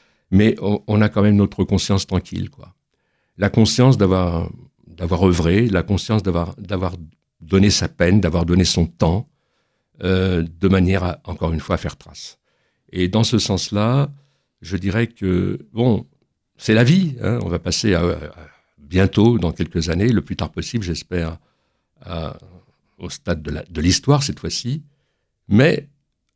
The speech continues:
en, en réalité, il y a aussi des acquis. Et il faut saluer tous ceux qui militent autour de la mémoire, et que ce soit les institutionnels ou les amateurs, les historiens, et cetera.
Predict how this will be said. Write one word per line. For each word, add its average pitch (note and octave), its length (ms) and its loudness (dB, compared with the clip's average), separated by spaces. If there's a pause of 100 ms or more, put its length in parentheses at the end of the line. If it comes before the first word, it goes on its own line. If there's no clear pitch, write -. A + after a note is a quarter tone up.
(140)
en, G#2 300 0
en G2 100 -6
réalité, A#2 760 0
il F#2 140 -12
y G2+ 80 0
a A2+ 100 4 (180)
aussi A#2+ 260 0
des A2 180 4
acquis. G2 340 -4 (960)
Et G2+ 100 2
il A2 60 6
faut G#2+ 220 2
saluer F#2+ 560 2 (180)
tous C3+ 120 -8
ceux C3+ 260 4
qui C#3 380 -4
militent F#2+ 380 4
autour G2+ 200 -4
de F#2 100 -4
la F2+ 80 2
mémoire, F#2+ 640 0
et F#2 220 -2
que F#2 140 -8
ce F#2+ 120 -8
soit F#2 440 -2 (360)
les F#2+ 220 4
institutionnels G2 920 4 (340)
ou C3 420 8
les G2 640 4
amateurs, F#2+ 520 2
les F#2 220 4
historiens, F#2+ 460 4
et - 20 4
cetera. F2 380 -4